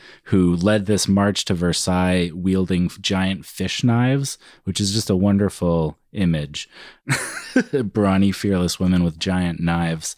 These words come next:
marching on the palace in Versailles. They get there, and I think they even, like, they get the king to say, "Yeah, sure, whatever, I endorse the rights of man."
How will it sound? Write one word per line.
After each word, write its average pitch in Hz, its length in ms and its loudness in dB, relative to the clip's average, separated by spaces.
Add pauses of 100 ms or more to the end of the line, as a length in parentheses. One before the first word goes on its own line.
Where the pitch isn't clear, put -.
(440)
marching 104 420 4
on 98 140 6
the 92 60 4
palace 85 500 0
in 92 140 2
Versailles. 82 560 -2 (380)
They 113 200 0
get 123 320 2
there, 98 220 2
and 104 180 0
I 110 40 2
think 165 220 0
they 190 100 2
even, 151 300 4
like, 139 160 2
they 110 140 0
get 117 340 -2
the 135 100 2
king 107 680 2
to 107 420 2
say, 95 460 0
"Yeah, 120 480 2
sure, 98 400 0
whatever, 92 340 2
I 101 120 0
endorse 101 600 2
the 107 200 0
rights 95 320 2
of 90 140 2
man." 87 440 0